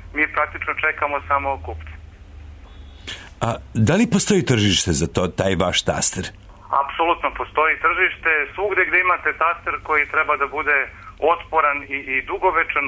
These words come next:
Speaker 1: pouzdan, tu je naše tržište. Bankomati, liftovi, javne govornice telefonske, gde god imate taster.
Speaker 2: A da li se već javio neki kupac?
Speaker 1: E,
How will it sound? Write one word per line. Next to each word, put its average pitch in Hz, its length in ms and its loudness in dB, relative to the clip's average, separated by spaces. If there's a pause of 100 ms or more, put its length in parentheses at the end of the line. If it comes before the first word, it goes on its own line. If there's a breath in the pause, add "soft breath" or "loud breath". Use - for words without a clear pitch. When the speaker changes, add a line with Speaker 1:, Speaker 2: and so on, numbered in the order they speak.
Speaker 1:
pouzdan, 160 480 0 (380 loud breath)
tu 151 100 -2
je 147 60 2
naše 139 260 -4 (100)
tržište. 117 380 -4
Bankomati, 151 840 0
liftovi, 139 920 -2 (300 loud breath)
javne 151 380 0
govornice 143 600 -4
telefonske, 131 720 -4 (340)
gde 147 120 -2
god 170 240 2
imate 139 260 -2
taster. - 340 -10 (480 loud breath)
Speaker 2:
A - 80 0
da 139 120 4
li 151 100 4
se 143 160 2
već 131 260 2
javio 139 320 6
neki 110 240 2
kupac? 135 400 2 (100)
Speaker 1:
E, - 720 -4